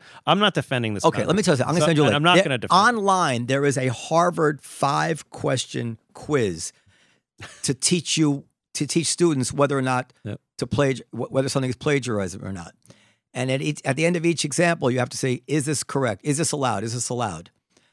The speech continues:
Speaker 2: The examples are so much further away from plagiarism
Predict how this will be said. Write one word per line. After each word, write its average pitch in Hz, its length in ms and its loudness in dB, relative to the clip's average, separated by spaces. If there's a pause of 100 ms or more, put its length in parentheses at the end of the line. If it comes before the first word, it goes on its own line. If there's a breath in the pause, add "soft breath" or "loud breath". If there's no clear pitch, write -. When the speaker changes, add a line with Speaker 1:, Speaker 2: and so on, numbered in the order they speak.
(540)
Speaker 2:
The 147 120 -2
examples 139 920 -2 (640)
are 147 240 2
so 233 880 4
much 202 480 -2
further 180 520 2
away 165 300 2
from 151 220 -4
plagiarism 101 920 -4